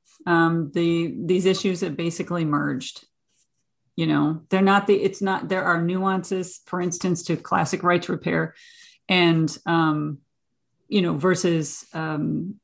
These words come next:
the aspect of prohibited tie-in sales and Magnuson Moss in general. But, um,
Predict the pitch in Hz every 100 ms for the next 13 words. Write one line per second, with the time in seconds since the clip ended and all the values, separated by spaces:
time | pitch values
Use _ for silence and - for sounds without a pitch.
0 | _ - 185 170 170 - 165 160 - 165
1 | 160 - 160 160 160 - 165 156 151 156
2 | 156 156 - 156 151 151 156 151 156 139
3 | 156 147 156 170 190 202 - - - _
4 | - 180 180 196 185 180 -